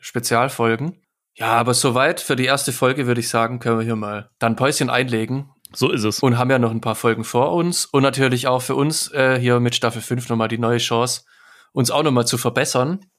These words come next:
Speaker 1: Da sind wir auch immer bemüht.
Speaker 2: <laughs> Wir sind stets bemüht.
Speaker 1: Und, und, und üben noch.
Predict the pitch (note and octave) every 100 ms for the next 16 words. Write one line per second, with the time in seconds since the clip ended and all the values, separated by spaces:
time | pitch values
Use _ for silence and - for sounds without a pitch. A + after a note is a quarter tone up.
0 | _ _ _ - _ _ A#2 B2 B2 A#2+
1 | A#2 A#2 A2 A2 A2 A#2+ A#2+ - _ _
2 | B2+ - C3+ - F3+ D#3 D3 F3+ - -
3 | G3 - - B2 A2+ C3+ - F3 D#3+ C3
4 | A2 - C#3 - - - D#3+ C#3 F#3 A3
5 | A3+ C3 A#2+ - -